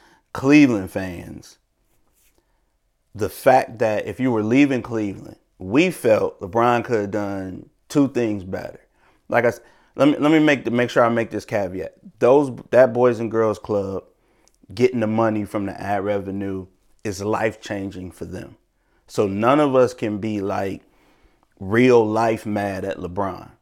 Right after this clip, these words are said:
We can be sports mad, but you can't be real life mad at that move from a life perspective because he changed lives with it, right? Now,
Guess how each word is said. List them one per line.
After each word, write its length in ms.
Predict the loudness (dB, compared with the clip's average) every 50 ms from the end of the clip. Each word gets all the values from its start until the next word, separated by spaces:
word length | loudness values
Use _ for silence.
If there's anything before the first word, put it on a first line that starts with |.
| _ _
We 140 | -4 -4 -4
can 140 | -2 -4 -6
be 160 | -6 -8 -10
sports 640 | -10 -10 -12 -10 -6 0 2 4 4 4 2 -2
mad, 420 | -12 -12 -12 -12 -14 -16 -18 -18 -20 _ _ _ _ _ _ _ _ _ -8
but 200 | -8 -6 -4 -4
you 80 | -4
can't 340 | -2 -2 -2 -2 -2 -2 -4
be 120 | -4 -4 -6
real 420 | -4 -2 0 4 6 6 6 6
life 360 | 4 2 2 0 0 -2 -6
mad 480 | -8 -8 -6 -4 -4 -4 -6 -8 -10 -10 -8
at 420 | -6 -6 -4 -4 -6 -8 -12 _ _ _ _ _ _ _ _ _ -20
that 420 | -18 -10 -4 -2 0 0 0 -2 -4
move 720 | -4 -2 0 2 2 2 2 -2 -4 -8 -12 -16 -20 _ _ _ _ _ _ _ _ _ _ _ _ _ _ _ _ _ _ _ _ _ _ _ _ _ _ _ _ _ _ -18
from 380 | -8 -4 -2 -2 0 -2 -4 -8 -6
a 500 | -6 -4 -4 -4 -6 -8 -8 -10 -14 -18 _ _ _ _ _ _ _ _ -12
life 440 | -6 -2 0 2 2 2 0 -2 -6
perspective 720 | -10 -10 -10 -10 -10 -10 -10 -10 -10 _ -14 -14 -12 -12
because 300 | -12 -10 -6 -6 -6 -6
he 80 | -6 -8
changed 360 | -4 -2 -2 -2 -2 -4 -4
lives 360 | -4 -4 -4 -4 -6 -10 -14
with 160 | -16 -18 -20
it, 100 | -20 -20 _ _
right? 300 | -6 -4 -4 -2 -4 -6 -8 -16 _ -4
Now, 260 | -2 -2 -2 -4